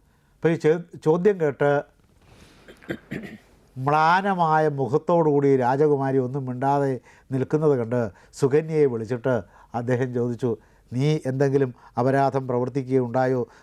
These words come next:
തപോവനത്തിൻ്റെ ഭാഗത്ത് പോയോ? തപോവനത്തിൽ കയറിയോ?" അപ്പോൾ പറഞ്ഞു, "തപോവനമാണെന്ന് എനിക്ക് മനസ്സിലാവാതെ ധാരാളം മരങ്ങൾ കൂട്ടം കൂടി നിന്നിരുന്നതിൻ്റെ താഴെ വലിയ ഒരു ചിതൽപുറ്റ് കണ്ടിട്ട്, ഒരാളിൻ്റെ പൊക്കത്തേക്കാൾ പൊക്കമുള്ള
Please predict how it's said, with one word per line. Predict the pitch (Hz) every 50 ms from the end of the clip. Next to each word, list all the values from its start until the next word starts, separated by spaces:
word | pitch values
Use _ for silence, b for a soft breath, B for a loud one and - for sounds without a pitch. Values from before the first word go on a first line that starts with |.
| B -
തപോവനത്തിൻ്റെ | 131 117 123 135 143 143 143 139 135 - 139 127 135 123 95
ഭാഗത്ത് | 120 123 123 135 139 127 143 123 120
പോയോ? | 123 127 135 131 123 - B B B B -
തപോവനത്തിൽ | 131 120 123 147 151 151 147 143 139 120 - 131 120 110 -
കയറിയോ?" | 127 127 131 135 131 131 123 113 _ _ _ _ _ _ _ _ _ _ _ _ _ _ _ _ _ _ _ _ _ _ _ _ _ _ _ _ _ _ _ _ _ _ _ _ _ _ _ _ _ _ _ _ _ _ _ _ _ _ _ _ _ _ _ _
അപ്പോൾ | - - 127 120 127
പറഞ്ഞു, | 123 123 131 - -
"തപോവനമാണെന്ന് | 117 110 117 127 139 143 147 151 151 151 143 139 139 135 135 135 131
എനിക്ക് | 131 127 127 143 127
മനസ്സിലാവാതെ | 123 113 104 127 131 127 131 131 127 120 110 120 120 117 - b b b b b b b -
ധാരാളം | 120 117 120 127 135 135 139 143 139 139 135
മരങ്ങൾ | 127 123 123 127 123 131 139 139 131
കൂട്ടം | 117 120 120 120 - 139 135 135
കൂടി | 135 131 131 131 123 123
നിന്നിരുന്നതിൻ്റെ | 123 117 127 127 123 120 123 123 123 117 123 - -
താഴെ | 113 117 123 127 131 123 107 B B B B B -
വലിയ | 123 127 131 135 156 180 170
ഒരു | 147 135 127 123
ചിതൽപുറ്റ് | 117 - 120 117 127 135 131 - 147 139 143
കണ്ടിട്ട്, | 143 127 127 120 120 123 107 - 123 117 107 B B B B B B
ഒരാളിൻ്റെ | 135 135 135 131 135 143 151 147 147 147
പൊക്കത്തേക്കാൾ | 123 131 113 143 143 - - 147 143 139 143 139 135
പൊക്കമുള്ള | 135 120 131 123 - 151 147 143 127 127